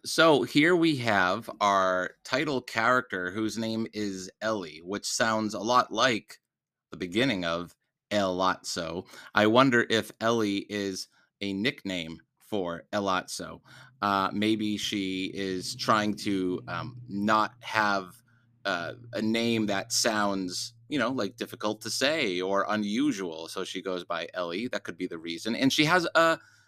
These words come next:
well, a dead dog who she plays with that she sees.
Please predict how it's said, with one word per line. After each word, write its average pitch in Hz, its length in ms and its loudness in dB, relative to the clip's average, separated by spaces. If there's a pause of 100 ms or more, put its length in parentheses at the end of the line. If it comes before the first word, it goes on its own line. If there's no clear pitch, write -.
(100)
well, 175 220 8
a 120 80 0
dead 139 320 2
dog 92 420 6 (380)
who 117 260 2
she 104 540 -2
plays 104 380 0
with 82 280 -10
that 98 260 -2
she 104 240 -2
sees. 123 680 0